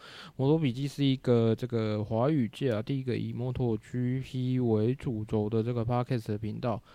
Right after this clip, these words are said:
那就是如果你喜欢我们的频道的话呢，就是，呃，资讯栏里面有这个抖内的连结，或者是你可以考虑一下，因为我们最近呢，这个刚好适逢七周年，要突破这个两万的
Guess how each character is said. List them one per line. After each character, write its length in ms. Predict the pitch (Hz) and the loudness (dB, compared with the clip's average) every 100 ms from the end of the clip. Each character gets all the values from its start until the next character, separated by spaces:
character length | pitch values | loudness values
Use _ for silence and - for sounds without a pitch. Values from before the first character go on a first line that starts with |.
| - - | -12 -4
那 720 | 131 123 123 117 113 113 110 | 0 2 2 2 0 0 -2
就 140 | 113 117 | -4 -6
是 480 | 123 113 104 104 | -2 -2 -2 -6
如 180 | 113 127 | -4 -4
果 280 | 156 151 92 | 2 2 2
你 120 | 110 | -2
喜 120 | 117 | -2
欢 100 | 110 | -2
我 60 | 110 | 0
们 80 | 110 | -2
的 100 | 107 | -2
频 160 | 110 | -4
道 140 | 110 117 | -4 -2
的 100 | 110 | -2
话 180 | 123 113 | -4 -4
呢， 220 | 110 113 | -6 -8
就 80 | 120 | -10
是， 420 | 113 113 113 120 - - - - _ | -6 -4 -6 -8 -14 -20 -20 -20 _
呃， 680 | 127 120 117 113 117 113 113 | -4 0 0 0 0 0 -2
资 180 | - 214 | -2 0
讯 220 | 208 214 | 2 2
栏 120 | 139 123 | 2 0
里 80 | 117 | 0
面 240 | 151 151 | 2 2
有 200 | 110 104 | 2 2
这 80 | 120 | -2
个 120 | 131 | -2
抖 220 | 113 107 110 | -2 -2 0
内 140 | 135 | -2
的 60 | 117 | -2
连 200 | 110 117 | -2 -2
结， 180 | 110 | -4
或 160 | 113 120 | -2 -2
者 80 | 113 | -2
是 140 | 120 | -4
你 160 | 127 110 | -4 -4
可 140 | 113 | 0
以 280 | 104 104 120 - - _ _ | 0 0 -6 -14 -20 _ _
考 160 | - | -2
虑 120 | 107 110 | 0 0
一 20 | |
下， 220 | 117 113 - - - - | -2 -4 -8 -20 -20 -4
因 80 | 113 | -2
为 60 | |
我 60 | 101 | -2
们 100 | 101 | 0
最 220 | 123 113 | 2 2
近 240 | 120 117 | 2 0
呢， 220 | 104 107 120 | 0 -2 -4
这 100 | 120 | -2
个 120 | 110 | 0
刚 260 | - 131 143 | 2 0 2
好 160 | 120 | 0
适 240 | 104 151 120 | 2 2 2
逢 160 | 110 | 2
七 180 | 117 120 | 0 0
周 200 | 117 123 | 2 4
年， 180 | 120 107 | 4 4
要 140 | 123 | 2
突 200 | 120 120 | 4 4
破 160 | 123 123 | 4 4
这 120 | 123 | 4
个 480 | 120 110 110 110 110 | 4 6 6 4 0
两 500 | 113 117 104 107 117 | 2 2 2 0 4
万 260 | 139 127 117 | 4 4 2
的 380 | 117 113 117 | 2 2 0